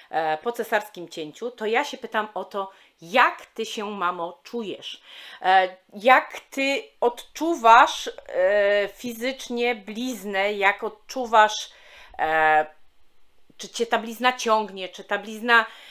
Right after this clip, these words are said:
e, gdzieś nie do końca, e, jest jeszcze wygojona w takim stopniu, w jakim, e,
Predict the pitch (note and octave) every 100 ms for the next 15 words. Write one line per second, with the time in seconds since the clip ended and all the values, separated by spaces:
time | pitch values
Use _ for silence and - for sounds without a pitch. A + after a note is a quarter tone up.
0 | - - F3+ F#3 F#3 F3+ B3+ C4 C4+ C4+
1 | C4 C4+ C#4 D4+ D4+ - C#4+ C4 C4 B3
2 | - A3 A3+ A3+ G#3+ B3 - A#3 A#3 -
3 | G#3+ F#3+ G3+ G3+ G3+ G#3 G3 - G3+ -
4 | F#3+ - F#3+ G3+ F#3 F3+ F#3+ F3+ F3+ -
5 | - - - D#3 E3+ E3+ E3 E3+ E3+